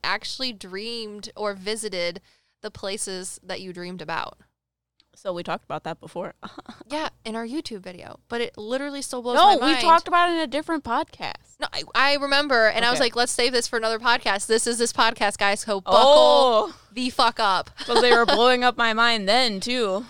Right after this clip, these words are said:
Speaker 1: Yeah.
Speaker 2: <laughs>
Speaker 1: So there's two different forms of, like, moving, I guess, when you're dreaming, or, like, <sighs> I don't understand it.
Speaker 2: Oh,
Speaker 1: So
Speaker 2: you
Speaker 1: there
Speaker 2: mean your soul moving out of your body type deal?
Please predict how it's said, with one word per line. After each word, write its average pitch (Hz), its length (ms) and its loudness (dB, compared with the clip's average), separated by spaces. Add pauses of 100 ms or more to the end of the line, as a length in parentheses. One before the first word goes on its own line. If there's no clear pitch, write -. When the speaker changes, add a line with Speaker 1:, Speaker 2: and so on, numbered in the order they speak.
(180)
Speaker 1:
Yeah. 311 1000 -2
Speaker 2:
<laughs> - 60 -20
Speaker 1:
So 277 380 2
there's 285 320 -6
two - 180 -6
different 359 260 -6
forms 190 520 -6 (120)
of, 202 240 -2
like, 190 360 -6 (120)
moving, 208 720 -8
I 196 160 -8
guess, 185 600 -6
when 202 240 -8
you're 185 140 -8
dreaming, 185 440 -10
or, 170 120 -12
like, 170 280 -12 (340)
<sighs> - 340 -20
I 226 120 -14
don't 277 140 -10
understand 233 480 -12
it. - 100 -10
Speaker 2:
Oh, 214 60 -4
Speaker 1:
So 240 40 -2
Speaker 2:
you 269 60 -2
Speaker 1:
there 277 100 -2
Speaker 2:
mean 277 160 -2
your 233 160 -4
soul 165 340 -8
moving 180 300 -10
out 180 80 -8
of 175 80 -10
your 165 80 -12
body 165 340 -8
type 190 240 -14
deal? 208 320 -12